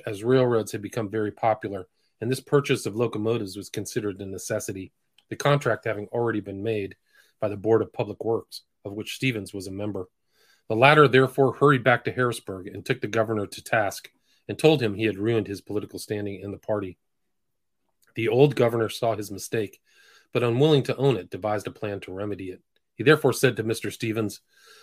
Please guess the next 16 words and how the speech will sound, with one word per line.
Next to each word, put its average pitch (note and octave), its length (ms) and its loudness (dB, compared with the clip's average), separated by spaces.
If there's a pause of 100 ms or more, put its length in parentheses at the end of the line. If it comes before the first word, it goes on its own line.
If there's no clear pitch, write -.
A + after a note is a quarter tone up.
(320)
quote, D3 280 8
"I C3+ 80 8
tells D#3+ 340 4
you D3 140 4
what C#3+ 200 0
to B2+ 80 -8
do, C3+ 220 4
Mister A#2 300 -2
Stevens. A2+ 480 -4
The G#2 60 -6
bill C#3 420 6
which B2 160 0
I B2+ 100 4
vetoes A2 680 -4
called G#2+ 440 2 (260)
for G#2 120 -8